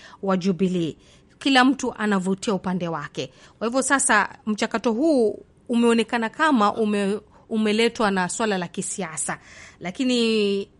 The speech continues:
mi naona ni kama ni swala la kuvuta mamlaka. Huyu anataka mamlaka, huyu pia vile vile anataka mamlaka. Watu sasa watajiuliza, huyu katibu atashikilia vipi viti viwili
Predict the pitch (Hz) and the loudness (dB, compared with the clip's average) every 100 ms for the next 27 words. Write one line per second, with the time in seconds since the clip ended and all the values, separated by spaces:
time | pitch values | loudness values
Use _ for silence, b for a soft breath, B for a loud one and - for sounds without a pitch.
0 | - 247 320 277 277 247 226 - 240 220 | -6 0 2 2 0 0 -2 -4 -2 -2
1 | 202 - _ _ _ _ _ _ _ _ | -2 -6 _ _ _ _ _ _ _ _
2 | _ 226 220 - 269 254 220 196 - 202 | _ -6 -6 -4 -4 -2 -2 -4 -6 -8
3 | 180 175 240 220 247 208 202 196 190 190 | -8 -8 -8 -6 -2 0 0 -2 -4 -2
4 | 196 190 - 156 b b 277 302 240 247 | 0 0 -4 -16 b b -2 2 2 2
5 | 269 233 226 262 262 226 220 196 190 185 | -2 -2 2 2 2 0 -2 -2 -4 -4
6 | 175 202 180 170 196 180 165 180 165 - | -6 -6 -8 -10 -12 -12 -10 -8 -8 -8
7 | 165 - 254 240 240 208 202 208 208 254 | -10 -8 -6 -6 -6 -4 -4 -2 -2 -2
8 | 196 180 185 B B B - 311 277 214 | -2 -4 -4 B B B -2 0 2 0
9 | - 277 220 196 202 202 - - 226 208 | 0 -2 0 -2 -6 -8 -10 -10 -6 -4
10 | 202 247 202 170 208 214 175 185 214 196 | -4 -6 -6 -4 -6 -6 -6 -4 -4 -4
11 | 180 | -6